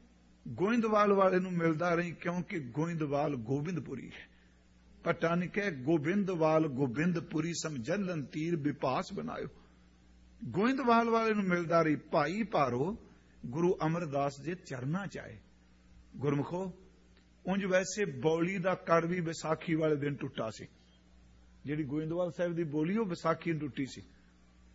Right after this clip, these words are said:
ਜਿਸ ਦਿਨ ਗੁਰੂ ਨਾਨਕ ਸਾਹਿਬ ਨੇ ਸੁਲਤਾਨਪੁਰ ਤੋਂ ਪਹਿਲੀ ਉਦਾਸੀ ਸ਼ੁਰੂ ਕੀਤੀ, ਉਹ ਦਿਨ ਵੀ ਵਿਸਾਖੀ ਸੀ, ਪਹਿਲੀ ਵਿਸਾਖ ਨੂੰ।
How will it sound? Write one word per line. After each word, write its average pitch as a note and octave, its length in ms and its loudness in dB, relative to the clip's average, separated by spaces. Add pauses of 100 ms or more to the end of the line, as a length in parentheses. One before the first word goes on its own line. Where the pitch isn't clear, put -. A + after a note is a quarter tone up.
(160)
ਜਿਸ D#3+ 400 0
ਦਿਨ A#3 240 0
ਗੁਰੂ F#3+ 360 0
ਨਾਨਕ F#3+ 360 2 (120)
ਸਾਹਿਬ G3+ 260 -2
ਨੇ G#3 160 0
ਸੁਲਤਾਨਪੁਰ F#3+ 920 0
ਤੋਂ G3 200 -2
ਪਹਿਲੀ C4 460 -4
ਉਦਾਸੀ F#3+ 460 2
ਸ਼ੁਰੂ E3+ 220 -2
ਕੀਤੀ, D#3+ 400 -6 (500)
ਉਹ F3+ 120 0
ਦਿਨ E3+ 200 -2
ਵੀ E3 140 -2
ਵਿਸਾਖੀ C#3 640 -4
ਸੀ, F2+ 200 -12 (760)
ਪਹਿਲੀ B3 280 0
ਵਿਸਾਖ D#3+ 400 0
ਨੂੰ। A#2+ 140 -4